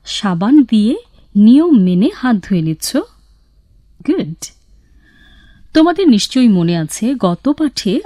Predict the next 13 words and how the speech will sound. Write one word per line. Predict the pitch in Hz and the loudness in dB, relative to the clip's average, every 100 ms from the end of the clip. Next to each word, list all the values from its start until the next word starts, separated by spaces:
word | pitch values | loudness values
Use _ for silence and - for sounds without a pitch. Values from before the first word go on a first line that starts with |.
| - | -6
আমরা | 214 202 208 202 - - | -2 -2 -2 -6 -8 0
ইংরেজি | 254 262 285 262 277 294 - - | 2 4 2 0 0 0 -2 -8
অ্যালফাবেটের | 214 214 196 285 302 208 - 220 427 - _ _ _ _ - | -4 -4 -4 -4 -2 -4 -4 -4 -4 -10 _ _ _ _ 2
পি | 311 370 - | 2 2 -8
থেকে | 208 143 - 214 415 523 _ _ _ | -8 -8 -8 -6 -6 -8 _ _ _
টি, | - 190 151 - _ _ _ - | -4 -4 -4 -12 _ _ _ -6
এই | 233 220 214 _ | -2 -2 -4 _
পাঁচটি | 233 226 - - - 370 | -6 -6 -8 -14 -6 -2
লেটার | 359 175 170 190 175 165 | -2 -2 -4 -4 -6 -4
দিয়ে | 196 415 - | -6 -4 -4
পাঁচটি | 202 - - | -4 -4 -6
ওয়ার্ড | 175 185 190 - | -4 -2 -4 -6
শিখেছিলাম। | - 156 175 - 156 160 180 | -8 -8 -10 -8 -8 -8 -12